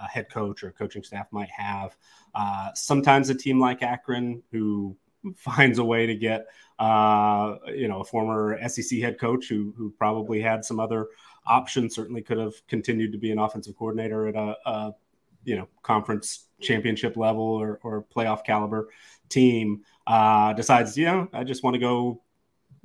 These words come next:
be the head coach at Akron." Uh, it, it maybe gives them a little bit too much of a boost, um, based on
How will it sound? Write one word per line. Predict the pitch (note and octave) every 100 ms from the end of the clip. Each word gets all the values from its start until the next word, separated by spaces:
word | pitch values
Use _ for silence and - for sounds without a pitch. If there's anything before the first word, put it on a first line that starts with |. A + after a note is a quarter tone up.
| B2
be | B2+
the | C3
head | B2+ C3
coach | A#2+
at | A2
Akron." | A#2 B2+ G#2 G2 - _ _
Uh, | - A2 G#2+ G#2+ G#2 G#2+ G#2 G#2+ G#2 - - - -
it, | C3+ C3
it | D3 C3 -
maybe | D3+ C#3+ D3
gives | C#3+ C3
them | B2
a |
little | A#2 B2+ C3+
bit | C3 B2+ - _ _
too | - D3+
much | D3+ D#3 D#3+
of |
a | D3+
boost, | D3+ D#3 F#3+ - - _ _ _ -
um, | A2 A2+ G#2+ G#2 G#2
based | G2+ G#2+ G#2 A2+
on | G#2 G#2 G#2 G#2 G#2